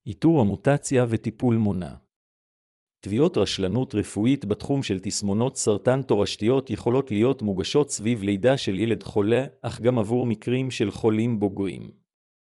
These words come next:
תסמונות סרטניות גנטיות שונות מוכרות היטב לרופאים העוסקים בתחום,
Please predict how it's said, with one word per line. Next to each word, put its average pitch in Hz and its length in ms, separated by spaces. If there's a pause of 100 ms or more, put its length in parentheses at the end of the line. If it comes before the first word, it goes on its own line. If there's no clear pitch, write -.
(360)
תסמונות 104 580
סרטניות 104 680
גנטיות 113 540
שונות 117 420
מוכרות 113 500
היטב 123 360
לרופאים 110 560
העוסקים 131 500
בתחום, 139 440